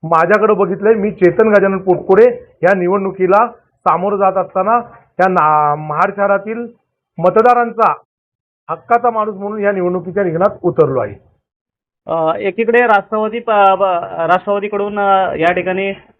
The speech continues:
Speaker 2: अ, कळमकरांना उमेदवारी देण्यात आलेली आहे आणि दुसरीकडे क-, कविस्कर शिवसेनेकडून उभे आहेत.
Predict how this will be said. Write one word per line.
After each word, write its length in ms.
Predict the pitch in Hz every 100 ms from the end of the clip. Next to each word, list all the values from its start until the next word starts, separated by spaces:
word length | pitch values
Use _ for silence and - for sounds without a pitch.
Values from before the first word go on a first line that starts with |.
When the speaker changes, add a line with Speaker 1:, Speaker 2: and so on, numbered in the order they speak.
| _
Speaker 2:
अ, 140 | 147 156
कळमकरांना 580 | 180 190 202 202 196
उमेदवारी 440 | 190 180 180 180 175
देण्यात 240 | 170 170
आलेली 260 | 175 175 165
आहे 240 | 170 185
आणि 520 | - - 151 160 180
दुसरीकडे 500 | 165 160 170 165 185
क-, 140 | 180 170
कविस्कर 540 | 160 156 180 196 165 160
शिवसेनेकडून 560 | 185 175 165 160 160
उभे 340 | 156 139 147 165
आहेत. 260 | 151 139